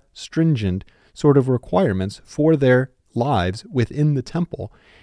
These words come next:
And they took that and they applied that to all of Israel. So in one sense, they saw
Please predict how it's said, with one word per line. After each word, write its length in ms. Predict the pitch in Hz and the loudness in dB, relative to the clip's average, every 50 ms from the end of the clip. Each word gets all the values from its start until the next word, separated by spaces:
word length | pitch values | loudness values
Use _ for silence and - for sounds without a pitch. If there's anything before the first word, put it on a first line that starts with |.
| _ _ - | _ _ -4
And 180 | 143 143 143 | -2 -2 0
they 160 | 143 139 135 143 | 2 2 0 0
took 320 | - - - - 220 - | -2 -4 -6 -6 -4 -2
that 220 | - 123 117 - - | -2 -2 -2 -2 -6
and 80 | - 127 | -8 -6
they 120 | 127 120 | -4 -4
applied 380 | 117 - - - 131 127 131 120 | -4 -6 -4 -4 -2 -2 -2 -2
that 200 | 120 117 - - | -4 -6 -6 -8
to 280 | - - 135 131 131 _ _ _ - | -6 -4 -2 -2 -4 _ _ _ -8
all 440 | - 160 160 127 101 101 107 - _ - | -4 0 0 2 2 0 -2 -6 _ -8
of 160 | 139 120 - - - | -8 -8 -8 -6 -8
Israel. 420 | 131 123 104 82 82 - - _ _ _ _ _ _ _ _ _ - _ _ _ - | -8 -6 -6 -8 -8 -10 -12 _ _ _ _ _ _ _ _ _ -20 _ _ _ -2
So 260 | - 165 147 151 - - | 2 2 2 2 0 -2
in 200 | - 180 175 180 | -2 0 0 0
one 240 | 180 214 262 294 277 | -2 -4 -6 -6 -6
sense, 480 | - - - 107 85 85 92 107 - - - _ - | -6 -4 -4 -4 -2 -2 -4 -8 -12 -14 -18 _ -4
they 400 | - 135 139 143 143 143 147 160 _ _ | 0 2 2 4 2 2 0 -4 _ _
saw 520 | - - - 180 165 185 190 185 185 - | -14 -8 -6 -4 -2 -2 -2 -2 -4 -6